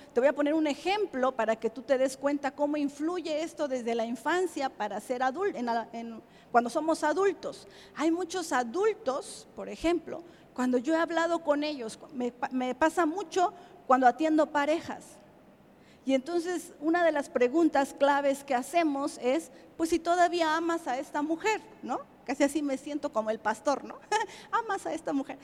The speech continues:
Entonces, así como si quieren luchar por su matrimonio. Entonces, a veces la mujer dice, "Sí, sí amo a mi esposo, a mis hijos, y yo quiero que mi matrimonio cambie".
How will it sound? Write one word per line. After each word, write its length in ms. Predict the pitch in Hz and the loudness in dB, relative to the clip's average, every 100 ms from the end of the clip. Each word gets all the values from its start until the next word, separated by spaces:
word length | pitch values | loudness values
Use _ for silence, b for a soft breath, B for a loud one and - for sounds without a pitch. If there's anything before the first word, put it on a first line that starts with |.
| B | B
Entonces, 260 | - 277 294 | -12 -2 -2
así 200 | 277 320 | 0 -2
como 420 | 277 262 233 214 - | -2 0 -4 -6 -14
si 180 | - 262 | -6 -4
quieren 300 | 302 311 359 - | 0 2 2 2
luchar 540 | 277 269 - 381 466 - | -2 -2 -2 0 0 -2
por 120 | 277 | -2
su 140 | - | 0
matrimonio. 680 | 254 254 294 330 381 359 - - - - B B | 0 0 0 2 2 0 -8 -16 -20 -20 B B
Entonces, 260 | - 381 381 | -8 -4 2
a 60 | 330 | 2
veces 260 | 339 359 | 2 -2
la 120 | 330 | 0
mujer 400 | 285 277 277 311 | 0 -2 0 0
dice, 400 | 311 320 330 294 | 2 -2 0 0
"Sí, 440 | 226 - 415 453 302 B - | 0 -4 -2 -2 -6 B -12
sí 200 | - 359 | -6 -4
amo 320 | 330 349 339 | -2 -4 -2
a 60 | |
mi 140 | 311 294 | -2 -2
esposo, 520 | 277 - 349 339 311 | -6 -2 0 0 0
a 60 | 294 | 0
mis 260 | 302 - | -2 -2
hijos, 400 | 370 359 320 302 277 | -6 -2 0 0 0
y 60 | |
yo 140 | 269 294 | -4 -4
quiero 220 | 320 311 | 0 0
que 100 | 277 | 2
mi 140 | 269 | 0
matrimonio 720 | 262 247 254 254 285 302 294 | 0 -2 -2 -2 -2 0 -2
cambie". 480 | - 339 349 285 233 | 2 4 6 4 0